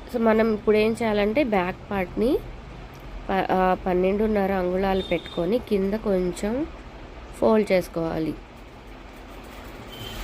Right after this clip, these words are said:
ఈ ఫ్రంట్ పార్ట్ చాలా, ఆ, చూడండి, ఇది కూడా సింపుల్ వేలోనే చెప్తాను. కరెక్ట్గా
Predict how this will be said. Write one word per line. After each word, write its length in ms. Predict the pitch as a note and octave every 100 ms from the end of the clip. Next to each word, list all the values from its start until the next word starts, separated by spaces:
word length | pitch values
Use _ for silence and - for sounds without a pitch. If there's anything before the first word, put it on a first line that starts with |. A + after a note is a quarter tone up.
| - - - - - - - - - -
ఈ 60 | F#3+
ఫ్రంట్ 380 | G#3 F#3+ F#3
పార్ట్ 320 | A3 G#3+ - G3
చాలా, 460 | F3+ F3+ F#3 F#3 - - - -
ఆ, 260 | F3 E3 D#3+ -
చూడండి, 560 | G3 G3 G3 G3 C4+ F#4+ - - - - - - - - - - F3+
ఇది 120 | F3
కూడా 260 | F3 G3+ A3
సింపుల్ 440 | - F3 F#3 G3+
వేలోనే 340 | F#3+ F3 E3+
చెప్తాను. 460 | F3 E3+ - D#3 G#3+
కరెక్ట్గా 680 | A#3+ F#3 - - G#3 A#3+